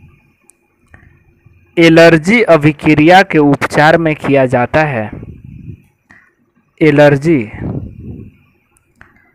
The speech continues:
अभिक्रियाओं के उपचार में किया जाता है, उसे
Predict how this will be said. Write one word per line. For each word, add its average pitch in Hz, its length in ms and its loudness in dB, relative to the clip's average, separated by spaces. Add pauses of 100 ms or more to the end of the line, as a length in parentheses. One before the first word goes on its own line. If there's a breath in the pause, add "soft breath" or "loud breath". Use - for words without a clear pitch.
(400 soft breath)
अभिक्रियाओं 151 960 0
के 170 160 -2
उपचार 151 580 2
में 127 340 -6 (2500 soft breath)
किया 185 340 4
जाता 151 400 2
है, 135 240 -4 (2000 soft breath)
उसे 147 500 0